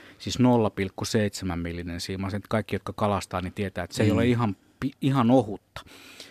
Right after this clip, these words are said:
Speaker 1: No sitähän ei tietysti, me ei koskaan nähty sitä kalaa, mikä se oli, eikä me tietenkään pystytty lajimääritystä tekemään, mutta veneen kippari sanoi, että, että se oli todella iso grouperi. Ja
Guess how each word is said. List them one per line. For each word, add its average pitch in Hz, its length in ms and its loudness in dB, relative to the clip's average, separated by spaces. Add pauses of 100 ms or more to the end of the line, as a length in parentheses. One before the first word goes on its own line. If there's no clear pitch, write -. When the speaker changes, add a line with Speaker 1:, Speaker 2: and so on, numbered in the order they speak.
(300)
Speaker 1:
No 123 260 2
sitähän 120 380 0
ei 127 100 2
tietysti, - 340 0
me 127 100 2
ei 123 40 2
koskaan 120 480 2
nähty 131 340 2
sitä - 340 -12
kalaa, 87 300 -2
mikä 113 260 2
se 92 180 -2
oli, 110 400 2
eikä 101 260 -4
me 95 100 0
tietenkään 92 540 -4
pystytty - 540 -8
lajimääritystä 95 720 -2
tekemään, 92 360 -2
mutta 95 240 -6 (500)
veneen 156 380 4
kippari 110 500 0
sanoi, 110 380 2 (120)
että, - 440 -8
että 117 280 -8
se 117 140 -4
oli 107 260 -4 (280)
todella 107 720 2
iso 107 400 -2
grouperi. 95 800 -6 (1000)
Ja 87 260 -6